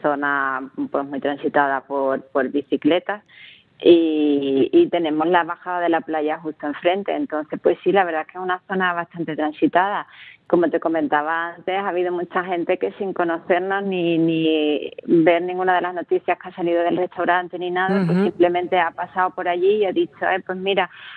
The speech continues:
Speaker 1: me parece mono, tal, y tien-, y hay gente, vamos a probar".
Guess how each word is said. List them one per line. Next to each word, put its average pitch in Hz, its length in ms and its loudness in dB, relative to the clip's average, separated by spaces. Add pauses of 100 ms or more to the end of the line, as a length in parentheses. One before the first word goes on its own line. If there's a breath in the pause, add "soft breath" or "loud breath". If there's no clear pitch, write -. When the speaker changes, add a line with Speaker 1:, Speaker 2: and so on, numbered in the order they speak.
(180 loud breath)
Speaker 1:
me 190 200 6
parece 185 500 -2
mono, 233 560 0
tal, 240 440 0
y 233 220 -8
tien-, 220 260 -2
y 214 360 0
hay 208 160 2
gente, 185 500 -6
vamos 170 260 -4
a 208 100 -4
probar". 190 340 -6